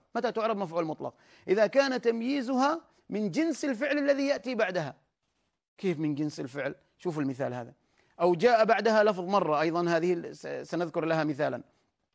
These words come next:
انظروا إلى التمييز هنا، انظروا إلى التمييز، "كم رمية رميت، ها، رميت في سبيل الله؟" كم رمية رميت في سبيل الله أيها الرجل؟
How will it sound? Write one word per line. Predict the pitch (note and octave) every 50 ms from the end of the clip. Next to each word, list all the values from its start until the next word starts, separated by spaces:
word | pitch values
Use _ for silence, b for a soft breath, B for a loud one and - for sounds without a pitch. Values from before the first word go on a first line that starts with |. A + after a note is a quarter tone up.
| _ _ _ _ _ _ _ _ b b b b b b b b b b -
انظروا | B3 C4+ D4+ C#4+ C4 B3
إلى | C4 C4 C4
التمييز | B3+ B3 A#3 A3 A3 G#3+ - A3+ A3+ A#3 B3 A#3+ G#3+ E3
هنا، | G3 G3+ F3+ C#3+ - - _ _ -
انظروا | F3 F#3+ G#3+ B3+ B3+ A3+
إلى | A3+ - -
التمييز، | A3 - - A3 G3+ G#3 A#3+ C#4+ D4+ A#3+ G3+ G#3+ _ b b b b b b b -
"كم | B3 D4 E4 E4 D#4 C#4 C4 B3
رمية | B3 C4 C4 B3+ B3 B3 A#3+ B3 A#3+ A#3+ B3+ B3+ B3 A#3+ A#3+ A3
رميت، | G3+ G#3 G#3+ G3+ G3+ A3+ B3 A#3+ A#3 A3+ A3 G#3 F3+ _ _ _ _ _ _ _ _ - -
ها، | F#3+ G#3+ B3 B3+ G#3+ - - -
رميت | E3+ F#3 G#3+ A#3 A3+ G3 - G3+
في | E3 F3 G#3
سبيل | E3+ - F3+ E3 D#3+ E3+ D#3+
الله؟" | D#3+ D3+ D3 C#3+ C3+ B2 - _ _ _ _ _ _ _ _ -
كم | G3 G#3+ G#3+ F#3+ E3+ D#3+
رمية | D#3 E3+ G3 G3+ G3 F#3+ F#3 D#3+ D#3 E3+ E3+ E3+ E3 E3+
رميت | F#3 F3+ E3 D3+ D3+ D3+ D3+ F3 G#3 G#3+ G3 - -
في | E3 C#3 D#3+ F3
سبيل | D3 - D#3 D3+ D#3 D#3 D3
الله | D3 C#3+ C#3+ C#3+ C#3
أيها | C3+ C#3+ D3 D3 C#3
الرجل؟ | C3+ C#3+ D3+ C#3 C3+ A#2+